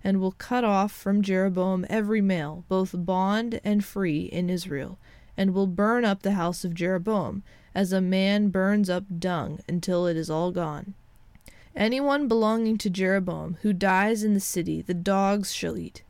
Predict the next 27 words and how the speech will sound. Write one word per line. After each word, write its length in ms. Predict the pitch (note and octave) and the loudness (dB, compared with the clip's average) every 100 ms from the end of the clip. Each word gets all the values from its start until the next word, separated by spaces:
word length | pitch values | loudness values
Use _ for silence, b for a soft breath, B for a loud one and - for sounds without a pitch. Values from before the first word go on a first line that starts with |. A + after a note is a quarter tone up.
| _ | _
and 140 | G3 G#3 | 0 2
anyone 420 | A3+ C4 C4 B3 | 2 0 0 2
who 120 | A3+ | 2
dies 520 | F#3+ G3 G3 G#3 A3+ | 2 2 2 2 2
in 100 | G#3+ | 2
the 140 | G#3 G3+ | 2 2
open 260 | G#3 G#3 | 2 0
country, 500 | G#3 G3 E3+ - F3 F3 | 0 -2 -2 -4 -8 -2
the 80 | F#3 | -2
birds 520 | E3+ G3+ A3 A#3 G3+ | 0 2 2 2 0
of 120 | F3+ | -2
the 80 | F#3 | -2
heavens 560 | G3 A#3 F#3+ E3+ E3 | 0 0 0 0 -4
shall 220 | - F3 E3 | -6 -4 -4
eat, 240 | - - b b b | -8 -12 b b b
for 180 | - F#3+ | -4 -2
the 120 | F#3 | 0
Lord 420 | F#3 G3 G3 G#3 G#3 | 2 2 2 2 2
has 180 | G3 | 0
spoken 480 | - - F#3+ F3+ E3 | -2 -4 -4 -4 -6
it. 220 | - - - - - - b b b b b | -10 -14 -20 -20 -20 -20 b b b b b
Arise, 600 | G3 G#3+ A3 A#3 A3 F#3 | 2 4 4 4 2 0
therefore, 500 | F#3+ F3+ - F#3 F3+ | -2 -2 -4 -2 0
go 260 | F#3 G#3+ | 0 0
to 140 | B3 G3+ | 0 -2
your 160 | F#3 | -4
house. 460 | E3+ - - - - | -6 -8 -10 -12 -16